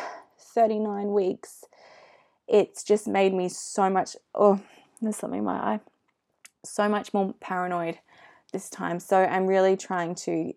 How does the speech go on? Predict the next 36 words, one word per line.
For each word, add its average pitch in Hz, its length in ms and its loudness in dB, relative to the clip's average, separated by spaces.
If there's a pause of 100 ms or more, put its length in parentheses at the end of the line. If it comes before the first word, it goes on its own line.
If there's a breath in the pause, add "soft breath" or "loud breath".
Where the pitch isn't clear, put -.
(100)
keep - 240 -2
that 175 140 6
in 180 140 -2
check, - 300 -2
keep - 140 -6
my 196 220 -4
anxiety 185 500 0
in 190 80 -2
check. 202 360 -4 (500 loud breath)
Um, 185 520 4 (360)
the 202 340 6
hospital 208 600 4
I'm 196 180 2
delivering 196 500 6
through 185 340 4
did 202 440 6 (300 loud breath)
recently 190 480 2
give 202 140 -2
me 190 80 0
the 196 60 0
option - 340 -4
to 196 100 -10
have 180 160 -4
some - 200 -8
counselling - 560 -8
as - 100 -10
well. - 160 -6
So 247 160 4
I, 277 260 2
I'm 254 220 2
gonna 247 140 2
take 220 260 0
them 220 100 -2
up - 200 0
on 240 80 6
that, 359 260 2